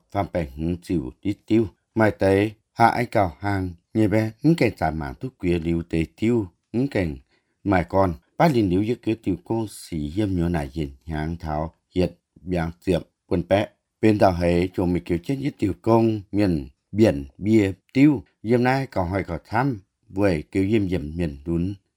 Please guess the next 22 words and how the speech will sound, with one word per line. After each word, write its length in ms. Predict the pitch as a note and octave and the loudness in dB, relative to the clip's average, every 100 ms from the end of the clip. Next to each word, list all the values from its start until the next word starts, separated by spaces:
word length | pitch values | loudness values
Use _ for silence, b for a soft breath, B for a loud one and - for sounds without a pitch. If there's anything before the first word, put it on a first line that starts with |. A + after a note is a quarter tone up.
| - | -4
dành 260 | G#2 F#2 | 0 0
rằng 240 | F2+ D#2+ D2 - | -2 -4 -4 -6
biết 80 | C#3 | -4
chụp 120 | F#2 - | -4 -6
quần 160 | D#2+ - | -8 -4
bé 140 | G2+ | -4
tối 180 | G#2+ F2 | -2 -2
mì 140 | F#2+ E2+ | -2 -4
cứu, 420 | - E2 E2 F2+ _ - | -4 -4 -4 -6 _ -6
miền 160 | F2+ D2+ | -4 -4
tràng 300 | - D#2+ C#2+ | -4 -6 -6
trao 200 | - F2 | -6 -6
phát, 220 | E2+ G#2+ E3+ - b b - | 0 0 -2 -6 b b -4
pha 120 | G#2 | -4
trực 200 | F#2+ - | -2 -2
thiết 160 | E3 E3 | -2 -2
quần 160 | F2+ C#2+ | -2 -2
bé 280 | G#2 A#2+ B2+ - | 2 2 2 -4
tối 140 | E2+ | -8
cứu 160 | E2+ F#2+ | -4 -2
miền 160 | F#2+ | -2
xịa. 280 | E2 - A#2 | -4 0 -2